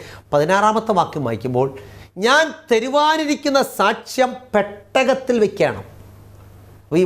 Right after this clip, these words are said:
മനുഷ്യനെ നീതിയിലുള്ള അഭ്യാസം പൂർത്തീകരിക്കാൻ വേണ്ടി ദൈവം പത്ത് കൽപ്പനകളെ എഴുതി കൊടുത്തു. ആ കൽപ്പനകളെക്കുറിച്ച് പറയുകയാണ്, "ഞാൻ തരുവാനിരിക്കുന്ന സാക്ഷ്യം ഈ ഉണ്ടാക്കുന്ന പെട്ടകത്തിൽ വെക്കണം."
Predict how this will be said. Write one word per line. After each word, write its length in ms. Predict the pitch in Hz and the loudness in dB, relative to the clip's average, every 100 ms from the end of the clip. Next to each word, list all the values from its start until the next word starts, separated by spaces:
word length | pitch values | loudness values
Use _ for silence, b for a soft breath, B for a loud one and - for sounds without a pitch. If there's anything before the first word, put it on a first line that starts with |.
| 165 | 2
മനുഷ്യനെ 400 | 180 214 208 208 208 B B 156 160 | 0 0 2 0 -2 B B -2 0
നീതിയിലുള്ള 600 | 202 233 247 240 220 196 165 | 2 4 2 4 2 4 2
അഭ്യാസം 600 | - - 190 202 - 190 156 | 0 0 2 2 0 -2 -2
പൂർത്തീകരിക്കാൻ 640 | 165 180 208 190 190 180 147 | -4 -2 0 2 2 2 2
വേണ്ടി 220 | 139 165 - B B - | 2 0 -4 B B -2
ദൈവം 300 | 160 226 202 127 - | 0 4 2 2 -2
പത്ത് 220 | 170 - 254 | -2 0 2
കൽപ്പനകളെ 500 | 202 151 175 175 165 147 | 2 0 0 2 2 2
എഴുതി 240 | 139 151 214 - - - | 0 -2 -4 -8 -18 -2
കൊടുത്തു. 300 | 143 120 - - B B B 185 | 0 0 -6 -12 B B B 0
ആ 20 | 233 | 2
കൽപ്പനകളെക്കുറിച്ച് 720 | 196 180 226 247 233 226 220 170 | 0 0 0 2 2 0 0 0
പറയുകയാണ്, 400 | 170 165 160 180 - B - | 2 2 0 -2 -6 B 0
"ഞാൻ 100 | 180 202 | 2 2
തരുവാനിരിക്കുന്ന 640 | 214 202 226 254 240 214 202 - | 0 2 2 2 0 0 0 0
സാക്ഷ്യം 360 | 156 160 - 214 190 | -2 -2 -2 -4 0
ഈ 20 | 190 190 | 0 0
ഉണ്ടാക്കുന്ന 440 | 180 214 214 202 175 | 2 0 0 -2 -2
പെട്ടകത്തിൽ 460 | 160 196 190 160 135 | -4 -2 -2 -2 -6
വെക്കണം." 340 | - 123 110 | -6 -10 -12